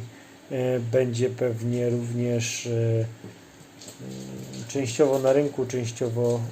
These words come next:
e, pod znakiem Pure Technology, bo muszę troszkę nadrobić, bo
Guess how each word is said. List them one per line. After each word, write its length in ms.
e, 40
pod 120
znakiem 580
Pure 220
Technology, 600
bo 100
muszę 220
troszkę 300
nadrobić, 500
bo 260